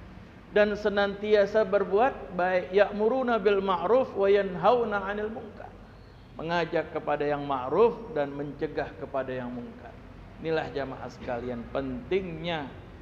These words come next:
setiap umat memiliki kepedulian. Kita ini masyarakat i-, mukmin, bukan disebut masyarakat individu kayak barat.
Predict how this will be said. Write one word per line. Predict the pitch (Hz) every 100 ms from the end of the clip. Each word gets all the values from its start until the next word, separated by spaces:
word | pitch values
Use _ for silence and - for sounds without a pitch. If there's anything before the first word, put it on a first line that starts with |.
| - -
setiap | - 131 143 147 143 -
umat | 147 139 156 175 170
memiliki | 151 147 151 151 151 147
kepedulian. | - - 139 135 131 117 101 - - - - - - - - -
Kita | 131
ini | 143 160
masyarakat | 156 147 151 143 139 139 160 185 - - -
i-, | 156 160 -
mukmin, | 165 - 170 226 220 - - 160
bukan | 139 165
disebut | 160 - 160 175
masyarakat | 170 156 165 156 160 160
individu | 165 165 160 190 202 196
kayak | - 156
barat. | 156 147 139